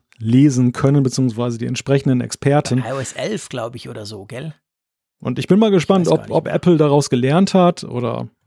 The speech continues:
Speaker 1: ob sie <laughs> teilweise bewusster was lancieren, keine Ahnung.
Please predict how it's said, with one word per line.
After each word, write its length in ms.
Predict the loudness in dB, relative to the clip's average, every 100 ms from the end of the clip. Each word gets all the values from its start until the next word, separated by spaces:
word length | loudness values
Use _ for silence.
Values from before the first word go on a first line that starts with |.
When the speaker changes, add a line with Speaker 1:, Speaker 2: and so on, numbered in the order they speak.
| _
Speaker 1:
ob 160 | -4 0
sie 160 | 0
<laughs> 0 |
teilweise 600 | 0 -2 0 2 0 0
bewusster 540 | -2 0 0 2 2 2
was 160 | 0
lancieren, 680 | 2 2 2 0 0 0 -2
keine 320 | -4 -2 0 0
Ahnung. 320 | -2 -2